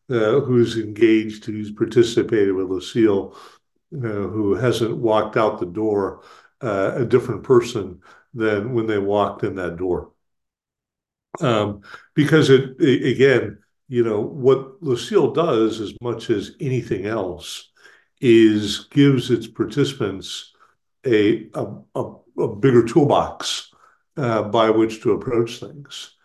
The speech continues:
in that it really, um, starts with an understanding of self, uh, and, and you, you, you, with the notion that you really can't change the world,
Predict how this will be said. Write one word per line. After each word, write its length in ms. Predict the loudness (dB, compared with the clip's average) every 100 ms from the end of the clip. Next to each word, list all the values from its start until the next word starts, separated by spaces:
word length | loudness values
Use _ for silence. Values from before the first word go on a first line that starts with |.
| _ _ _
in 220 | -4 -2 0
that 460 | 2 2 0 -4
it 240 | -2 0 0
really, 600 | 0 4 4 4 -4 -10
um, 300 | -10 -8 -8
starts 500 | -8 2 4 4 2
with 240 | 2 2 0
an 120 | -2
understanding 720 | -2 -2 -2 -2 -2 -2 -2
of 180 | -6 -8
self, 560 | -2 0 0 -4 -18 _ _ _ _ -20 -20 _ _ -4
uh, 560 | -2 0 -2 -4 -6 -8 _ _ _ -4
and, 520 | 2 4 2 0 -6
and 380 | -6 -6 -6 -8
you, 120 | -8
you, 520 | -8 -8 -8 -8 -10 -10
you, 380 | -10 -10 -10 -14 _ _ _ _ _ -16 -4
with 240 | -2 0
the 60 | 2
notion 380 | 4 2 2
that 140 | 0 0
you 160 | -2
really 360 | 2 4 4 0
can't 500 | -6 -2 0 -2 -8 _ _ _ _ -10
change 640 | 2 4 4 0 -6 -4
the 80 | -2
world, 640 | 2 4 4 2 0 -10